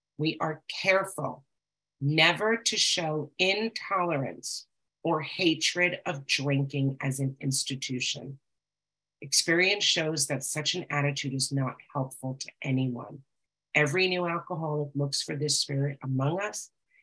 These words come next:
and is immensely relieved when he finds that we are not witch burners. A spirit of intolerance might repel alcoholics whose lives could have been saved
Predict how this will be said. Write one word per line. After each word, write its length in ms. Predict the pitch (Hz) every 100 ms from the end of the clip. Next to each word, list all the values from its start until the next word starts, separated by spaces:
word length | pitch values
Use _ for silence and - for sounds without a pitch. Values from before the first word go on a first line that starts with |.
| _
and 120 | - 156
is 160 | 139
immensely 580 | 135 135 147 170 - 202
relieved 420 | 185 156 156 143 147
when 120 | 139
he 200 | 156 -
finds 300 | 143 139 135
that 100 | -
we 140 | 131
are 60 | 131
not 420 | 135 131 135 - -
witch 300 | 143 139 -
burners. 540 | 127 - - - - - _ _ _ _ 151
A 40 |
spirit 520 | 139 - 175 185 202 -
of 140 | 139 -
intolerance 1000 | 165 175 - 165 151 147 143 143 139 - _ _ _
might 380 | 139 151 165 -
repel 560 | 143 135 131 156 156 180 165
alcoholics 720 | 151 143 151 147 143 143 -
whose 240 | 139 127
lives 560 | 135 135 139 139 - - _ _ _
could 140 | 160 151
have 220 | 139 143
been 180 | 147 139
saved 640 | - - 131 123 127 -